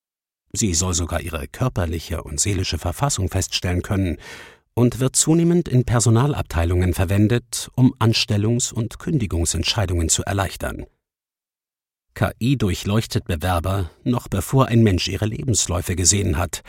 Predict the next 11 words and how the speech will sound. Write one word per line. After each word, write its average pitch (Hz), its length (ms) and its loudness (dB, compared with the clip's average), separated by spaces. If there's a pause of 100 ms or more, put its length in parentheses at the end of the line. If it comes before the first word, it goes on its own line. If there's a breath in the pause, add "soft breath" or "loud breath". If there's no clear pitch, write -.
(540 loud breath)
und 120 140 4
löst - 460 2
Disziplinar- 123 840 2
sowie 110 280 2
Kündigungsverfahren 92 1080 0
aus, 107 420 2
wenn 127 180 -2
Ziele 85 320 -2
nicht 78 240 -6
erreicht - 400 -8
wurden. 76 360 -8